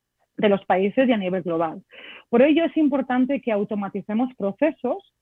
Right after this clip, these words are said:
todos los procesos, eh, para que tengamos una mejora de ma-, mejor manejo de los datos,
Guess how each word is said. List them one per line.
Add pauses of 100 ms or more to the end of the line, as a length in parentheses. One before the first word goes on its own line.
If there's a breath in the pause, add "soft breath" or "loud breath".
(120)
todos
los
procesos, (760 soft breath)
eh,
para
que
tengamos
una
mejora
de
ma-,
mejor
manejo
de
los
datos,